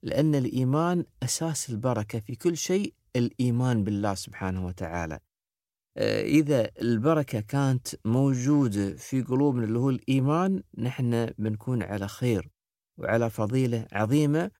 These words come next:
بتشوفون الأعمال اليس-، العظيمة الكبيرة هاي بتنجزونها في وقت يسير، لأن عندكم إيمان بالله وعندكم طمأنينة، تحسون إن كل شيء في حياتكم سبحان الله يعني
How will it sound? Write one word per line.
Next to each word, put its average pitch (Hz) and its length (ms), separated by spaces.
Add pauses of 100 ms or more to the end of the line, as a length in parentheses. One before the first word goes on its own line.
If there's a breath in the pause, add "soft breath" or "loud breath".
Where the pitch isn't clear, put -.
(280)
بتشوفون 123 480
الأعمال 120 460
اليس-، 113 720
العظيمة 107 760
الكبيرة 160 600
هاي 180 80
بتنجزونها 160 1040 (400)
في 143 100
وقت 160 280
يسير، 139 600 (420)
لأن 135 800 (160)
عندكم 139 560 (180)
إيمان 120 500
بالله 107 460
وعندكم 107 420
طمأنينة، 113 960 (360)
تحسون 147 580
إن 135 80 (140)
كل 220 200
شيء 196 500 (580)
في 165 120
حياتكم 170 800
سبحان 147 460
الله 151 420
يعني 117 640